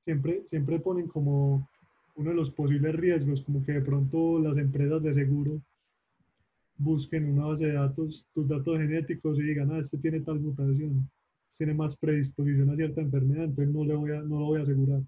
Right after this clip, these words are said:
Es que los seguros no te empiecen a hacer, o sea, que te empiecen a discriminar por tus datos genéticos. O sea, eso es uno de los poquitos riesgos que de pronto podría haber.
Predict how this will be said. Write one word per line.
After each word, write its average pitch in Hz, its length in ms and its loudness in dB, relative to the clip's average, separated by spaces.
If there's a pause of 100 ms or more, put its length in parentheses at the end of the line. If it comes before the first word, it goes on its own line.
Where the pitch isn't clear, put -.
(540)
Es 123 120 -8
que - 100 -4
los 147 120 2
seguros 143 280 4
no 156 120 -2
te 160 80 -2
empiecen 151 360 0
a 143 40 0
hacer, 135 140 4
o - 340 -8
sea, 160 80 2
que 160 100 2
te 139 100 2
empiecen 160 260 4
a 170 40 4
discriminar 143 600 2
por 156 160 -6
tus 139 120 -6
datos 139 280 -2
genéticos. 139 340 0 (1040)
O 139 60 -4
sea, 160 100 6
eso 160 80 2
es 175 80 2
uno 185 140 4
de 175 80 4
los 151 180 2
poquitos 160 680 -2 (120)
riesgos 160 640 2 (260)
que 147 100 -2
de 139 60 4
pronto 139 500 2 (260)
podría 139 380 4
haber. 151 340 -2